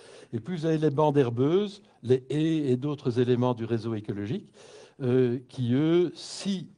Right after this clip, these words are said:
euh, le réseau écologique est bien conçu et suffisamment dense, euh, ils contrôlent les ravageurs parce que, euh, ils favorisent les alliés des cultures. C'est évidemment un peu simplifié, mais c'est pour vous montrer quels sont les,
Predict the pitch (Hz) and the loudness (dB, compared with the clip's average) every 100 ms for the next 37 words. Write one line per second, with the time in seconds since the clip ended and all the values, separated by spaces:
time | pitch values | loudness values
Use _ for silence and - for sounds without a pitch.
0 | - 117 123 120 120 123 113 123 110 127 | -2 2 4 4 2 2 0 0 0 -2
1 | 120 - 120 127 113 104 113 101 - 143 | -6 -6 0 0 0 -2 -6 -8 -6 -8
2 | 95 120 107 98 95 95 107 170 196 - | -6 -10 -8 -6 -6 -4 -2 -2 -4 -10
3 | - - - - _ - 120 120 113 107 | -20 -18 -18 -20 _ -2 2 2 2 0
4 | 113 - - 147 147 - 131 123 - 147 | -2 -6 -6 -4 -4 -2 -2 -2 -2 -2
5 | 156 151 127 120 120 110 110 113 107 127 | -2 -4 -2 -2 -2 -4 -2 -2 -2 0
6 | 120 98 110 160 160 120 - 110 - 131 | 2 2 2 0 -2 -8 -8 -12 -4 -2
7 | 139 135 - - _ - 107 113 127 117 | -2 -4 -20 -20 _ -8 -4 -4 -4 -6
8 | 120 113 95 107 123 110 104 92 98 117 | -4 -6 -4 -2 -4 -4 -4 -4 -2 -2
9 | 95 - - - - _ _ _ - _ | -2 -10 -20 -20 -20 _ _ _ -20 _
10 | - 151 156 147 139 139 123 127 113 113 | -6 -2 0 4 4 6 2 0 -2 -2
11 | 101 117 - 208 165 120 127 143 113 127 | -4 -6 -2 -2 -2 -2 -4 -6 -6 0
12 | 127 120 180 185 143 127 165 151 139 | 0 0 -2 -2 -2 -4 -2 0 0